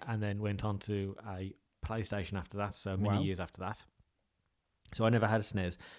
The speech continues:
Speaker 1: But if I think, if I did have a snes, that might have been my favourite Christmas present. As it stands, my favourite Christmas present was my Amiga. I th-, believe that me and my brother had an Amiga five hundred plus between us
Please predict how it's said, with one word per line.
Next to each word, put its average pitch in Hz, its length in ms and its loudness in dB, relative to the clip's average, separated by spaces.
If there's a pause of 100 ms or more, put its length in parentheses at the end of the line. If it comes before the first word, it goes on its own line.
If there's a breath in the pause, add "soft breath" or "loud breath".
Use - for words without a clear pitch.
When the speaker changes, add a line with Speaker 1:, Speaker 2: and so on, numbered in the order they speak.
(100 loud breath)
Speaker 1:
But - 120 8
if - 100 4
I 135 60 10
think, 135 320 4
if 139 120 -4
I 117 80 6
did 139 180 6
have 117 140 4
a 95 40 0
snes, 90 320 -2
that 127 200 -2
might 123 340 2
have 101 120 -2
been 107 240 2
my 98 220 2
favourite 104 520 0
Christmas 101 320 -2
present. 107 340 2 (520 loud breath)
As 139 140 8
it 151 40 8
stands, 143 300 8
my 113 100 6
favourite 143 280 4
Christmas 110 300 -2
present 101 260 2
was 104 120 2
my 107 160 4
Amiga. 131 440 4 (160)
I 113 80 0
th-, 92 100 -2 (240)
believe 117 540 6
that 120 120 -4
me 113 120 2
and 113 80 2
my 110 80 4
brother 110 300 2
had 104 160 0
an 104 140 2
Amiga 107 480 2
five 107 380 2
hundred 101 300 2
plus - 320 2
between 110 400 -2
us 85 200 -6